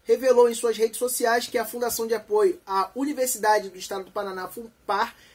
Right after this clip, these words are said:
deverá ser a organizadora da seleção. Tá bom? Então, o parlamentar ainda divulgou que os editais da Polícia Civil, Polícia Militar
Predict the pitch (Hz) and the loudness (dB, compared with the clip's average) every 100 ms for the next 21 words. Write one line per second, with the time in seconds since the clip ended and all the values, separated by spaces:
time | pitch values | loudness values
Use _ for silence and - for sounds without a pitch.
0 | _ 185 190 196 202 202 208 208 214 220 | _ 2 2 2 0 -2 -2 -2 2 4
1 | 233 220 214 208 196 196 202 202 220 226 | 4 0 -4 -4 -4 -4 -4 -4 -2 -2
2 | - 151 - _ _ - 170 240 - _ | -6 -10 -14 _ _ -6 -4 -4 -6 _
3 | _ _ _ _ _ _ 247 247 180 190 | _ _ _ _ _ _ 2 4 4 2
4 | 185 208 214 208 208 208 196 220 240 247 | 0 0 -2 -2 0 -2 -4 -8 6 8
5 | 294 - _ - 233 208 247 262 - 233 | 8 2 _ -12 -4 2 2 2 0 6
6 | 233 247 285 - - - _ _ _ _ | 8 8 6 0 -8 -14 _ _ _ _
7 | _ _ _ _ _ _ _ - 190 190 | _ _ _ _ _ _ _ -6 0 0
8 | 180 190 233 - 226 220 208 202 185 214 | 0 -6 -6 -4 -4 -4 -4 -6 -6 -4
9 | 208 208 196 185 170 | -4 -6 -2 2 2